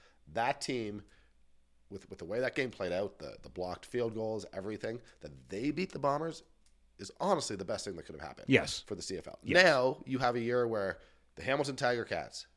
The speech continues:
Speaker 1: have signed Bo Levi Mitchell. They've signed Jameer Thurman. They have loaded up. The Ticats are gonna be an absolute just train this year. I think they're gonna be amazing.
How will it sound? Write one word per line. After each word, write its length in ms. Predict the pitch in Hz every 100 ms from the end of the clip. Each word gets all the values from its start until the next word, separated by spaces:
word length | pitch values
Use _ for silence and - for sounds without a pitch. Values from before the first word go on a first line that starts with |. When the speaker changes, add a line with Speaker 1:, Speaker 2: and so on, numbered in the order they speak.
| _ -
Speaker 1:
have 100 | -
signed 260 | 110 110
Bo 120 | 101
Levi 240 | 110 107 104
Mitchell. 260 | 98 -
They've 140 | 82 85
signed 200 | 90 90
Jameer 260 | 104 98 -
Thurman. 300 | 123 95 -
They 120 | 147
have 180 | 143 92
loaded 380 | 92 113 120 110
up. 160 | 92 -
The 80 |
Ticats 480 | - - - 113 87
are 40 | 85
gonna 200 | 90 80
be 100 | 78
an 100 | 71 -
absolute 1160 | 113 107 82 - 76 73 82 95 107 117 110 - - - - - -
just 200 | 95 -
train 360 | - 120 80 67 - -
this 180 | 82
year. 120 | 82 71
I 40 |
think 140 | 87 87
they're 100 | 95
gonna 140 | 92
be 100 | 92
amazing. 540 | 90 117 113 90 73